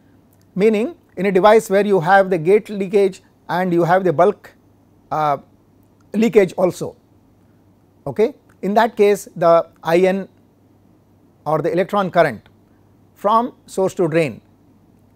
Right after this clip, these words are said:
will vary, right, because part of this current is going to gate and part of this current is going to the bulk.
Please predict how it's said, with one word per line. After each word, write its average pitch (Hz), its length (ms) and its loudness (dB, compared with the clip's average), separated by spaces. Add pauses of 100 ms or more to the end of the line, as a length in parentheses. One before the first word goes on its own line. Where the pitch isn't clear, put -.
(160)
will 196 220 2
vary, 143 340 0 (220)
right, 190 240 -2
because 170 260 2
part 196 240 4
of 196 140 0
this 196 120 -4
current 202 400 -2 (200)
is 170 100 -2
going 180 220 -4
to 170 80 0
gate 175 200 -2
and 180 160 -6
part 160 200 2
of 170 100 0
this 165 160 -6
current 170 320 -6 (100)
is 160 320 -8 (140)
going 156 240 -4
to 202 180 0 (640)
the 208 80 -4
bulk. 147 280 0